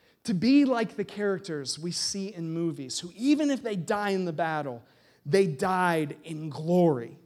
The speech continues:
right? They died getting the victory. You know, they died looking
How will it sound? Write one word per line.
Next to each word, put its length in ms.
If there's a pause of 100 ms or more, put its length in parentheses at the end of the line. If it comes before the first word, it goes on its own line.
(160)
right? 360 (880)
They 280
died 760 (280)
getting 420
the 120
victory. 560 (460)
You 100
know, 160
they 360
died 520
looking 720